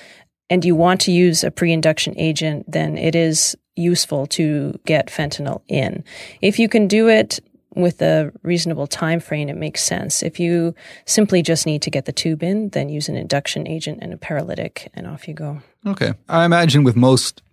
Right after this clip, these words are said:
Speaker 2: pediatric traumas are blunt trauma, and in most pediatric traumas, you do have time to get the airway. 'Cause as we were saying, it's usually not the chest that's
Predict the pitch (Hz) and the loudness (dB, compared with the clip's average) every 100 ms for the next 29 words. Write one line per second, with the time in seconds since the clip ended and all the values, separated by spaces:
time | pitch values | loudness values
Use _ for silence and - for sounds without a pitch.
0 | - 147 123 120 120 117 - 113 110 104 | 0 2 4 2 0 -4 -2 0 0 -2
1 | - 117 120 110 113 - 113 107 104 107 | -2 -2 0 2 2 0 -2 0 2 2
2 | 107 - - - _ _ 123 123 147 151 | 0 -4 -18 -20 _ _ -2 2 4 2
3 | - 117 113 113 113 - 120 113 107 98 | 2 4 4 2 -2 0 2 2 2 0
4 | 107 104 120 113 101 98 - 107 92 98 | -2 4 4 6 2 -2 -4 -4 -4 -4
5 | 104 - - 107 101 117 104 101 95 92 | -8 -12 -6 -6 -4 -2 0 0 0 -2
6 | - _ _ 117 120 113 117 110 - 113 | -6 _ _ -2 0 2 2 2 2 2
7 | 110 107 104 - - _ - 110 117 131 | 4 2 0 -4 -18 _ -8 -4 4 6
8 | 127 127 120 120 - 110 - 120 117 - | 6 6 6 4 2 0 2 2 0 -2
9 | 110 104 - - - | 0 0 0 -4 -6